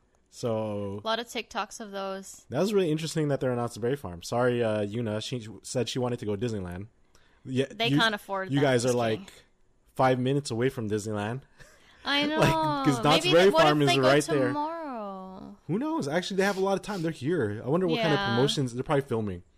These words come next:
Speaker 2: I think they're
Speaker 1: Hundred percent.
Speaker 2: filming for, like, their vlogs
Speaker 1: Uh,
Speaker 2: and stuff.
Speaker 1: not just vlogs, but then, like, when you have this much time, 'cause you could do the vlogs while you're going around. But yeah,
Speaker 2: Yeah.
Speaker 1: you're, you're probably also getting right. Look at Time Out for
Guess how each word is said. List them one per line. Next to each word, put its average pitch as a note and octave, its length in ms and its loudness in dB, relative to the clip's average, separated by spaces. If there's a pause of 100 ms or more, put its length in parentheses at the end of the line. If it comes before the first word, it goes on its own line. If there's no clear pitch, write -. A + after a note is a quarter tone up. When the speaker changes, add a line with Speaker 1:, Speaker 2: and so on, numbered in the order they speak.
(300)
Speaker 2:
I A3+ 60 2
think C4+ 80 4
they're C#4 60 4
Speaker 1:
Hundred D4 120 0
percent. B3 300 -2
Speaker 2:
filming A3 240 -2
for, A#3+ 100 -8
like, A3 160 -4
their E3+ 140 -10
vlogs E3 480 -6
Speaker 1:
Uh, E3 60 -14
Speaker 2:
and E3 100 -14
stuff. E3 400 -14 (300)
Speaker 1:
not C#3+ 160 -2
just A2 160 -6
vlogs, A#2 380 0
but A#2 140 -6
then, C3+ 160 0
like, A#2+ 180 -2
when B2+ 100 -2
you B2 80 -2
have B2+ 200 -2
this B2 180 -2
much A#2 200 -4
time, G#2+ 400 -8 (160)
'cause B2+ 160 -6
you C3 120 -6
could - 120 0
do C#3+ 80 4
the B2 80 2
vlogs A#2 340 0
while A#2 100 0
you're A2 80 0
going A2 180 -2
around. A2 320 -4
But G2+ 120 -8
yeah, A#2+ 140 0
Speaker 2:
Yeah. F3+ 320 -4 (420)
Speaker 1:
you're, B2+ 160 0
you're B2 140 2
probably D#3 240 2
also B2 300 0
getting A#2 200 0
right. A#2 140 -4
Look C3+ 120 0
at C#3+ 100 -2
Time C3 240 -2
Out B2 220 0
for G#2+ 240 -2